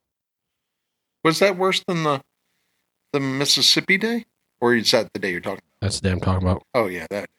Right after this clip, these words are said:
Speaker 1: was, that day was brutal.
Speaker 2: Yeah.
Speaker 1: That, yeah, I think it was way worse that day than it was the next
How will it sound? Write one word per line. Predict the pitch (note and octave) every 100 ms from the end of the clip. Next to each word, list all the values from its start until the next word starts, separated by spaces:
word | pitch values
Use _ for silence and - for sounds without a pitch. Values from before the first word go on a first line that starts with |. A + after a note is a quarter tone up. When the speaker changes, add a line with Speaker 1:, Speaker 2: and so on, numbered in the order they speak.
| _ -
Speaker 1:
was, | - _ _ _ _ _ _ _ _ -
that | C3
day |
was | G2+ _ _ - -
brutal. | G2 _ _ _ _ _ _ _ _ _ _ _ _ _ _ -
Speaker 2:
Yeah. | F#2 - _ _ _ _
Speaker 1:
That, | - B2 A2+ _ _ _
yeah, | A#2 A2+
I | D3+
think | F#3
it | B2
was | G#2
way | A2+ A2
worse | G#2 G2
that | A#2 C3+
day | G#2+
than | G#2 - _
it | A2+
was | A2 -
the | G#2
next | C3 - -